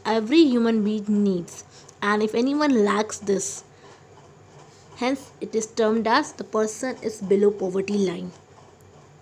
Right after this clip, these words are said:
or poor. So hope you understand the meaning of poverty. What is poverty? Once again, I will repeat the definition.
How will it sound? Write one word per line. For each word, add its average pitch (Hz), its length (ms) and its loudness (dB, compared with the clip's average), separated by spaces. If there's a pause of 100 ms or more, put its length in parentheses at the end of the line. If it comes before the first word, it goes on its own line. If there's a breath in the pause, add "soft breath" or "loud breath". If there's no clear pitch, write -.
or 240 160 2
poor. 196 520 -6 (680 loud breath)
So 285 160 -2
hope 320 300 0
you - 140 -2 (100)
understand 277 640 2
the 285 80 2
meaning 247 340 2
of 254 180 0
poverty. 185 440 -2 (120)
What 233 280 2
is 311 200 -2
poverty? 185 540 -2
Once 233 220 -2
again, 277 320 0 (680)
I 214 80 -2
will 208 340 4 (180)
repeat 208 300 -2
the 247 100 8
definition. 214 560 0